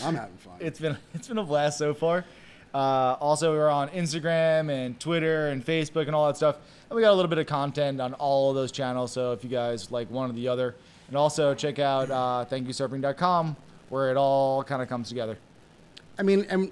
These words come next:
Speaker 1: each session, we're kind of getting a little bit better.
Speaker 2: Yeah.
Speaker 1: I mean, like, within the first few, we just, it was just you and me, like,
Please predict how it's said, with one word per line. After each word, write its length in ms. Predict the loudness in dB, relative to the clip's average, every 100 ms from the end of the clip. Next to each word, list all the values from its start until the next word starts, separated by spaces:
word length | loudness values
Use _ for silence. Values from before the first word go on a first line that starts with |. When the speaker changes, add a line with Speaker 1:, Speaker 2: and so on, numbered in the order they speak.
| -6
Speaker 1:
each 240 | -6 -6 -4
session, 580 | 0 0 0 -2 -2 -4
we're 140 | -6
kind 320 | -6 -4 0
of 100 | 0
getting 240 | 0 -2 -4
a 60 |
little 480 | -6 -4 -4 -2 -2
bit 180 | -2 -2
better. 480 | -4 -2 -2 -2 -6 -14 -6
Speaker 2:
Yeah. 180 | -2 0
Speaker 1:
I 40 |
mean, 180 | 2 2
like, 180 | 2 4
within 200 | 4 2
the 80 | 0
first 340 | 2 2 0
few, 360 | -2 0 2 2
we 160 | 2
just, 280 | 2 0 2
it 40 | -2
was 120 | -2
just 200 | -4 0
you 100 | 2
and 80 | 2
me, 300 | 0 0 -2
like, 260 | -4 -8